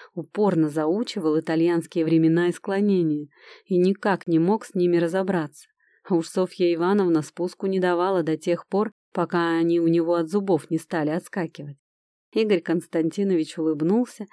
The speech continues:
и быстро поднял трубку. Семеныч, а найди ка мне всю информацию по Крутых Денису Павловичу. Работает в О О «Тандел».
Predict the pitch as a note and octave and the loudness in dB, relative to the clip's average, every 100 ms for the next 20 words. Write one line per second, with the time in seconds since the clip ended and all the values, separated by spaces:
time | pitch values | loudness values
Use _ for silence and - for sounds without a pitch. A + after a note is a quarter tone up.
0 | - _ F#3+ D#3+ G3 - E3 - E3+ E3+ | -20 _ -4 0 0 0 -4 0 0 2
1 | E3+ - E3 - - D3 _ _ _ _ | 0 -2 -6 -6 -18 -20 _ _ _ _
2 | _ - G#3 A3+ A3 G3+ - - - F3+ | _ -2 4 6 6 2 -4 -10 -2 2
3 | B3+ D4+ G3+ E3 D#3 E3 F3 E3+ - E3+ | 4 2 0 -2 0 2 0 -2 -2 0
4 | E3 E3+ D#3+ F3+ C#4+ - - D3 - E3+ | 2 2 2 2 0 -2 -8 -6 -2 -2
5 | F3+ F3 B3+ D#4+ - _ E3+ E3+ E3 B3 | -2 0 2 0 -2 _ 0 2 0 -2
6 | A#3+ A#3 F#3+ F3+ F3+ F3+ - F#3 - _ | 2 2 2 -2 -4 -10 -10 -10 -10 _
7 | _ _ - F3 E3 B3+ B3 F3 D#3+ F3 | _ _ -2 0 4 4 4 2 2 4
8 | E3+ F3 A#3 - F#3 G3+ F3+ E3+ D#3+ | 6 6 4 2 0 2 2 2 0